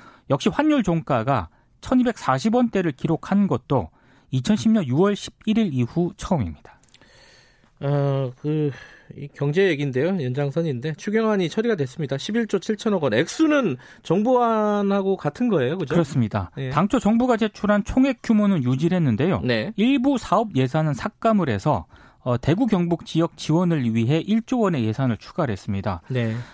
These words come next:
Speaker 1: 원래 그 정부가 낸 원안에는요, 그 부족한 세입을 메우기 위한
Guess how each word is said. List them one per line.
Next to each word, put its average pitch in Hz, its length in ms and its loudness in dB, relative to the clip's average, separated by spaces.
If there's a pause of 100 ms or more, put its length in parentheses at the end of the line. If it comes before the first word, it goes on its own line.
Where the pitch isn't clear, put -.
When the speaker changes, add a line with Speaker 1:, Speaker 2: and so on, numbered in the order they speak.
(160)
Speaker 1:
원래 220 220 2
그 247 340 0
정부가 226 640 0
낸 170 240 0
원안에는요, 127 920 0 (300)
그 120 120 -8
부족한 247 520 2
세입을 185 420 0
메우기 143 540 0
위한 170 540 0